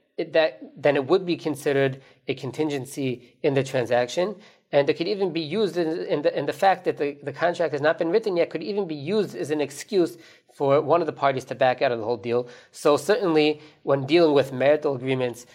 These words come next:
or real estate where the statute of frauds may be in play and contracts are customarily written up,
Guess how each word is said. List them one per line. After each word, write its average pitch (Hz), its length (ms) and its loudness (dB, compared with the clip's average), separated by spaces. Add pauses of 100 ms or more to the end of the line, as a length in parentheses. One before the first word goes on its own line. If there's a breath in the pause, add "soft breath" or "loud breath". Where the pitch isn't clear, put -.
(160 soft breath)
or 123 460 4 (220 loud breath)
real 156 240 2
estate 151 340 2
where 139 140 -2
the 131 80 -4
statute 147 440 2
of 131 140 -2
frauds 139 340 4
may 135 180 -2
be 131 120 -6
in 127 80 -4
play 131 400 0 (260 loud breath)
and 127 380 2
contracts 143 600 0
are 127 360 2
customarily 143 840 0
written 147 360 2
up, 185 240 2